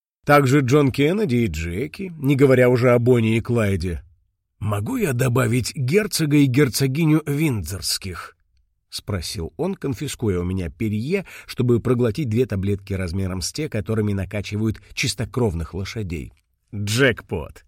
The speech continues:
воскликнул я. Это была идея, на которой не просто была написана премия "Оскар", но и которая могла бы спасти нашу студию от библейского потопа рубиновых чернил, заливающих наши бухгалтерские книги из-за таких эпосов, как "Рождество Кретина"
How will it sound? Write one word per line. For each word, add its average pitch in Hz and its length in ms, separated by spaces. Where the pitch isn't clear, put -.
воскликнул 73 600
я. 57 200
Это 131 200
была 127 320
идея, 147 260
на 220 120
которой 156 340
не 143 140
просто 151 360
была 208 260
написана 135 560
премия 113 600
"Оскар", 98 500
но 180 140
и 208 120
которая 139 420
могла 110 320
бы 117 100
спасти 120 380
нашу 127 320
студию 160 400
от 131 60
библейского 135 580
потопа 139 500
рубиновых 131 560
чернил, 139 640
заливающих 98 680
наши 107 260
бухгалтерские 120 800
книги 156 360
из-за 127 400
таких 117 440
эпосов, 90 500
как 92 220
"Рождество 107 600
Кретина" 240 580